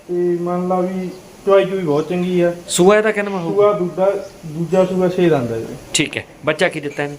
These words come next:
Speaker 1: ਬੱਚਾ ਜੀ।
Speaker 2: ਅਹ, ਇਹਦਾ ਰੇਟ ਕੀ ਰੱਖਾਂਗੇ ਆਪਾਂ?
Speaker 1: ਰੇਟ ਇੱਕ ਪੱਚੀ ਦੀ ਦੇ ਦਾਂਗੇ।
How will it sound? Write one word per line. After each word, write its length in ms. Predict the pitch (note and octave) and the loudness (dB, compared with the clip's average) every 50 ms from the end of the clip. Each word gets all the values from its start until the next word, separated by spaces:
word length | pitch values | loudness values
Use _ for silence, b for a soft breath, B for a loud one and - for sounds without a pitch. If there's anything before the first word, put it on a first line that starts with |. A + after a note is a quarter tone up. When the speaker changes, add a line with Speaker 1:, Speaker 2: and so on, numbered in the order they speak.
| - - | -4 -2
Speaker 1:
ਬੱਚਾ 340 | G3 F#3+ F#3+ - G#3 E3 C#3 | -2 -2 0 0 0 0 0
ਜੀ। 120 | C3 B2+ - B B B B B - - D3 | -2 -6 -12 B B B B B -6 -2 2
Speaker 2:
ਅਹ, 120 | C#3 D3+ D#3+ | 2 4 4
ਇਹਦਾ 240 | E3+ E3+ F3 F#3 F3 | 2 4 4 2 2
ਰੇਟ 200 | E3 D#3+ D#3 D#3+ | 2 0 -2 -4
ਕੀ 140 | D#3+ D#3+ | -8 -10
ਰੱਖਾਂਗੇ 320 | D#3 D3 - - D3 C#3+ C#3+ | -8 -8 -10 -10 -12 -12 -12
ਆਪਾਂ? 200 | C#3+ - E3+ F#3 | -12 -4 2 4
Speaker 1:
ਰੇਟ 160 | G3+ G#3 G3+ | 4 4 4
ਇੱਕ 160 | G#3+ G#3+ - | 0 -4 -4
ਪੱਚੀ 300 | - G#3 F#3+ - - G3+ | -6 -6 -6 -6 -6 -8
ਦੀ 140 | F3 F3 E3+ | -6 -6 -4
ਦੇ 120 | D#3 D3 | -4 -4
ਦਾਂਗੇ। 400 | B2 A#2+ B2+ B2 A#2 A#2+ - - | -4 -4 -6 -6 -6 -8 -10 -14